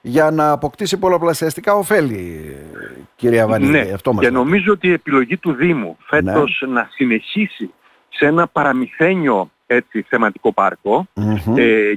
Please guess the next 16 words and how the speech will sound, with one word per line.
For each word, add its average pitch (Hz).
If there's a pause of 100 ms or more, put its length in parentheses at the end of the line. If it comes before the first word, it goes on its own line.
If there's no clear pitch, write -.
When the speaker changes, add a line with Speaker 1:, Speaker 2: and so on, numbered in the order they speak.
Speaker 2:
και 110
μάλιστα 151
στο -
συγκεκριμένο 127
που 143
το 120
θεωρώ 135
εξαιρετικό, 139
με 113 (100)
ποιοτικά 123
χαρακτηριστικά 139
πολύ 135
ιδιαίτερα, 120 (420)
ε, 143
θα 156
αποδειχθεί 147